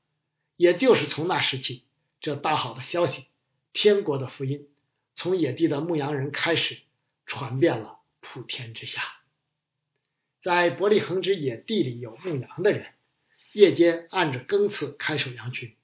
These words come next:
有主的使者站在他们旁边，主的荣光四面照着他们，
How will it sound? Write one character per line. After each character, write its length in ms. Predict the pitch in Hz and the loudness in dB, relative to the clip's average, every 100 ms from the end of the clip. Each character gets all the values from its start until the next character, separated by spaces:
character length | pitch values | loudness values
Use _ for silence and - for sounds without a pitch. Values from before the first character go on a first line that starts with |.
| _ _ _ _ _ | _ _ _ _ _
有 240 | - 170 185 | 2 4 4
主 160 | 151 | 2
的 80 | 131 | -4
使 320 | 135 - 160 | -4 -2 -2
者 240 | 170 135 104 | -2 -4 -6
站 180 | - 135 | -8 -6
在 80 | 123 | -8
他 140 | 117 123 | -10 -12
们 140 | 117 | -12
旁 240 | - 127 | -12 -8
边， 260 | 127 127 - _ _ _ _ _ _ | -6 -6 -12 _ _ _ _ _ _
主 100 | 147 | -4
的 140 | 143 147 | 0 4
荣 200 | 151 185 | 4 2
光 220 | 180 175 | 0 -2
四 220 | - 185 | -6 -4
面 240 | 165 139 | -4 -4
照 200 | 175 214 | -4 -4
着 60 | 120 | -4
他 180 | - 117 | -10 -14
们， 100 | - | -14